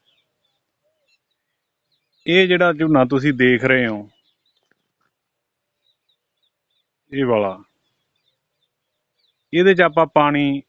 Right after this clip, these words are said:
ਸੁਕਾ ਸੁਕਾ ਕੇ ਲਾਏ ਆ, ਕਰੀਬ ਕੋਈ ਦਸ ਦਿਨ ਬਾਅਦ, ਕਿਤੇ ਸੱਤ ਦਿਨ ਬਾਅਦ ਪਾਣੀ ਲਾਇਆ ਆਪਾਂ ਇਹਨੂੰ। ਤੇ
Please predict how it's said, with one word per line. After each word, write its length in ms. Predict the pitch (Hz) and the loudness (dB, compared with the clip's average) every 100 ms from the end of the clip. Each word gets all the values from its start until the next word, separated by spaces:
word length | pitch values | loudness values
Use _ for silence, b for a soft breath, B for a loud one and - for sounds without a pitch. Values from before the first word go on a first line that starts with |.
| _ _ _ | _ _ _
ਸੁਕਾ 520 | _ 151 - 156 151 | _ -6 0 0 0
ਸੁਕਾ 340 | - 151 139 | -4 -2 0
ਕੇ 160 | 123 131 | -2 -2
ਲਾਏ 320 | 113 117 120 | 0 0 2
ਆ, 140 | 123 123 | 0 -2
ਕਰੀਬ 460 | - 131 131 123 - | -4 -4 -4 -6 -6
ਕੋਈ 160 | 131 117 | -4 0
ਦਸ 320 | 127 127 107 | 0 0 0
ਦਿਨ 180 | 131 123 | -2 0
ਬਾਅਦ, 260 | 127 123 117 | 0 0 -2
ਕਿਤੇ 320 | 110 120 123 | -8 -8 -6
ਸੱਤ 320 | 117 131 127 127 | -4 -2 -2 0
ਦਿਨ 200 | 123 123 | -2 -2
ਬਾਅਦ 240 | 117 123 117 | 0 0 -2
ਪਾਣੀ 240 | 110 113 110 | -4 -4 -2
ਲਾਇਆ 320 | 110 107 107 | -2 -2 -2
ਆਪਾਂ 260 | 107 - 110 | -6 -8 -8
ਇਹਨੂੰ। 220 | 113 131 - _ _ _ _ _ _ _ _ _ _ _ _ _ _ _ _ _ _ _ | -8 -12 -20 _ _ _ _ _ _ _ _ _ _ _ _ _ _ _ _ _ _ _
ਤੇ 60 | - | -18